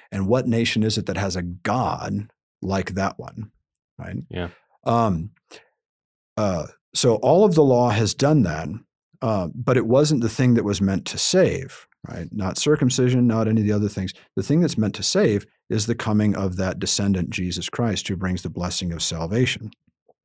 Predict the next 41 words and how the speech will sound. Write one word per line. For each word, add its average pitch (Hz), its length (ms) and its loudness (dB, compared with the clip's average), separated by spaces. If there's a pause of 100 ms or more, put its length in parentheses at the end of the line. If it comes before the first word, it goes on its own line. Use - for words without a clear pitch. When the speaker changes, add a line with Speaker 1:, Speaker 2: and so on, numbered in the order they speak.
(200)
Speaker 1:
And 107 100 2
he 101 40 4
says, 95 280 0 (640)
"We 131 160 6
used 165 240 6
to 139 40 2
be, 127 300 6
right, 113 280 2
under 147 300 6
all 123 220 6
of 110 60 6
those 104 180 2
kinds 95 280 -2
of 87 80 -4
things, 87 420 -4
and - 120 -10
even 104 200 0
under 101 180 0
the 90 100 -4
law. 127 460 2 (720)
But 113 80 2
when 117 140 4
the 107 60 2
fullness 156 440 4
of 156 80 2
time 160 300 4
came, 104 240 2
God 101 260 0
sent 101 260 -2
his 95 140 -4
son, 160 640 2 (920)
born 123 260 6
of 101 140 2
woman," 120 680 2 (1200)
there's 90 200 -2
Mary, 87 440 -4 (600)
"and 110 140 2
born 113 280 4
under 127 280 6
the 123 120 6
law." 117 420 0